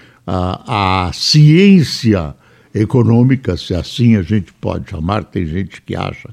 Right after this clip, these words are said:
que não tem nada de ciência, mas vamos admitir que tenha. Ele é um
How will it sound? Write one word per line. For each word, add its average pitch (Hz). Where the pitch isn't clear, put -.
que 123
não 113
tem 98
nada 92
de 78
ciência, 107
mas -
vamos 143
admitir 120
que 131
tenha. 156
Ele 156
é 143
um 139